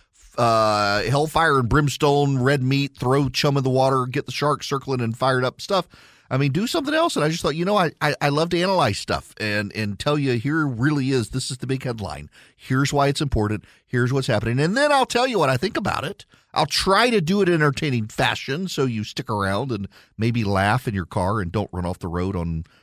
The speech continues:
four hundred and die. But I, I just, just try to, try to get you to, to pay attention and follow along and stuff. So I appreciate that very much. All right, let's see here. Uh, John, you're gonna be up next. Welcome.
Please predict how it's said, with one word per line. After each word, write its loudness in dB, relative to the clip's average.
four -2
hundred -2
and -6
die. -2
But 0
I, 2
I 0
just, -8
just -8
try 0
to, 0
try -2
to 0
get -2
you 0
to, 0
to -4
pay -2
attention -6
and -6
follow -2
along -6
and -10
stuff. -8
So -6
I 2
appreciate -4
that -8
very -6
much. -10
All 4
right, 2
let's 0
see -4
here. -2
Uh, 0
John, 0
you're -2
gonna 0
be -4
up 0
next. -4
Welcome. -2